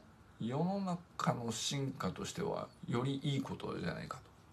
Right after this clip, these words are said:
まあ、僕らの成果が減るじゃないかという負の側面はあるかもしれないけど、あー、いいじゃんと。より早く世の中が進化したんだから。っ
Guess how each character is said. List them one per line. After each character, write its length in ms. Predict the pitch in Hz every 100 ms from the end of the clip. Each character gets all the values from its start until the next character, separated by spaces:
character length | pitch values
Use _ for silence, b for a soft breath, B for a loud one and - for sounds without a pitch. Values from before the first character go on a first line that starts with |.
| - - - -
ま 60 |
あ、 40 | 98
僕 280 | 120 127 156
ら 140 | 123
の 220 | 90 69 -
成 220 | - 117
果 120 | 95
が 80 | 87
減 160 | 95 120
る 80 |
じ 60 | 123
ゃ 40 |
な 140 | 104 98
い 40 |
か 140 | 92 123
と 120 | 90
い 100 | 98
う 340 | 127 110 87 - B B B B B B B -
負 120 | 131
の 120 | 120
側 240 | 101 92 98
面 120 | 92
は 60 |
あ 40 | 95
る 60 |
か 80 | 95
も 60 | 82
し 80 | -
れ 80 |
な 60 | -
い 20 |
け 60 | -
ど、 240 | 95 - - - - - - - - - - - - -
あ 40 | - - - - - - - - - - -
ー、 40 |
い 20 | 156
い 20 |
じ 80 | -
ゃ 40 |
ん 40 | - -
と。 60 | - - - - - - - -
よ 120 | 120
り 60 | 131
早 220 | 127 135
く 340 | - 104 90 - - -
世 60 | 117
の 80 | 117
中 120 | -
が 60 | -
進 200 | - 101
化 120 | -
し 60 |
た 80 | 95
ん 60 | 85
だ 60 |
か 60 |
ら。 60 |
っ 40 | -